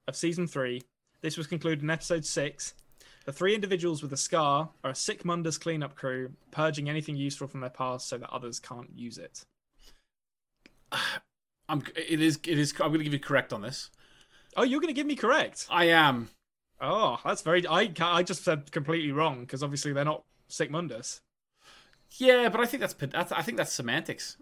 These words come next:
Speaker 2: Um, they kind of, if you look at the worlds as parallel,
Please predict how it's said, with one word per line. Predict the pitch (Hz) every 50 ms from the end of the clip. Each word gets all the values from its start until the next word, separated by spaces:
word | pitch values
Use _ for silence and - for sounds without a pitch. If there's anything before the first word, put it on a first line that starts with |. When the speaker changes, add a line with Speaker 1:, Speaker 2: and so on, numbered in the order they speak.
| - -
Speaker 2:
Um, | 156 156 156 156 151 151 143 - - _ -
they | 147 147
kind | 147 - - 208 233 202
of, | 147 123 - - -
if | - - - 151 151 143
you | 165 185 170
look | 180 220 202
at | 262 160
the | 180 160
worlds | 151 156 156 147 135
as | 131 -
parallel, | - - 151 165 196 190 127 110 95 101 120